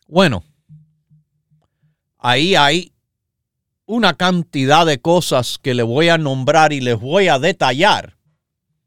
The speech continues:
como el Arth Aid, ayuda articular, ayuda articular en forma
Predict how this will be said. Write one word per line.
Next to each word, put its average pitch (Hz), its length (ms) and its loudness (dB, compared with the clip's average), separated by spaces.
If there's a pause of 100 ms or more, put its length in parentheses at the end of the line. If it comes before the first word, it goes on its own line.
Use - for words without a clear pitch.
(1200)
como 180 400 2
el 175 260 2 (140)
Arth 214 520 4 (180)
Aid, 165 460 2 (1400)
ayuda 311 880 6 (120)
articular, 175 1120 2 (120)
ayuda 285 500 2
articular 233 640 2
en 226 140 2
forma 220 580 4